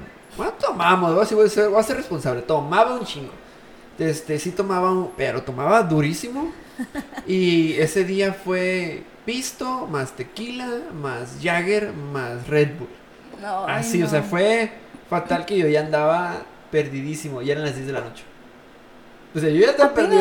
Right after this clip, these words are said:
Speaker 1: perdido, sí, o sea, ya pa-, apenas iba a comenzar la fiesta y no creas que éramos de carrera de, "Ay, desde las dos de la tarde estos muchachos estaban ahí". No,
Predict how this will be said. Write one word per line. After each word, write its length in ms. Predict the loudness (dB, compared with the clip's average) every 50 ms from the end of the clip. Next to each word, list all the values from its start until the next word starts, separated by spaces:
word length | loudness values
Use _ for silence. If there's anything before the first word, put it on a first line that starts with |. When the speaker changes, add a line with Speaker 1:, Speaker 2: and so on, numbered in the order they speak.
| 6 6 4
Speaker 1:
perdido, 0 | 4 6 6
sí, 40 | 8
o 40 | 10
sea, 100 | 12 12
ya 160 | 12 12 10
pa-, 140 | 6 2 2 4 2 2 6 10
apenas 520 | 10 8 10 10 10 12 12 12 12 10 8
iba 220 | 8 8 8 6
a 40 | 6
comenzar 360 | 4 6 4 6 8 8 8
la 120 | 8 6 2
fiesta 560 | 2 -2 -4 -4 4 6 6 6 6 4 2
y 300 | 2 2 2 2 2 2
no 160 | 2 2 2 4
creas 200 | 4 2 2 2
que 80 | 0
éramos 240 | 0 0 0 0 2
de 100 | 2 2
carrera 360 | 2 2 0 2 4 4 4
de, 160 | 4 2 0 0
"Ay, 240 | 2 2 2 4
desde 220 | 4 2 2 2 0
las 100 | 0 0 -2
dos 120 | -4 -4
de 60 | -4
la 120 | -4 -4 -4
tarde 180 | -2 -2 -2
estos 220 | -2 -4 -8 -8 -8
muchachos 340 | -8 -6 -8 -10 -8 -10
estaban 320 | -12 -6 -6 -6 -4 -4 -6
ahí". 140 | -8 -4 0
No, 240 | 2 2 2 0